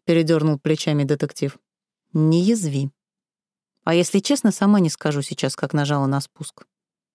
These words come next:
«Может, от болевого шока палец свело», предположила Вася. «Или нет, друзьями мы с ним после развода не были. Еще вопросы?» «Нет»,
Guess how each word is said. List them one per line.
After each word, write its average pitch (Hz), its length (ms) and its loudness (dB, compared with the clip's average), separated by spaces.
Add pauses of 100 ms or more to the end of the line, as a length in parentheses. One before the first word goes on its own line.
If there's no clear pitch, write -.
(300)
«Может, 180 320 2
от 165 80 -2
болевого 175 460 2
шока 180 340 -2
палец 160 380 -2
свело», 147 480 -4 (140)
предположила 143 640 -2
Вася. 139 380 -6 (100)
«Или 156 340 2 (560)
нет, 175 420 2
друзьями 196 640 2
мы 196 200 4
с - 100 -4
ним 185 160 2
после 175 300 -2
развода 170 420 0
не 160 180 2
были. 131 280 -6 (880)
Еще 175 320 2
вопросы?» 233 480 0 (880)
«Нет», 151 640 0